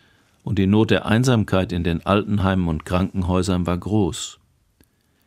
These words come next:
Gedanken an die Bedrängnisse von Menschen in anderen Ländern und Erdteilen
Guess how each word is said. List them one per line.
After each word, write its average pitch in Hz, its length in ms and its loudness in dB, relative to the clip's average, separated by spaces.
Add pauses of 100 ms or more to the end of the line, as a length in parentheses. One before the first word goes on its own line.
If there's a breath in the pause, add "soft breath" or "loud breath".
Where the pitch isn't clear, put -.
(140)
Gedanken 104 520 0
an 85 120 -4
die 82 100 -2
Bedrängnisse 98 680 0
von 85 220 -2
Menschen 92 380 0
in 82 160 -2
anderen 85 400 -2
Ländern 95 400 0
und 71 160 -4
Erdteilen 101 600 -2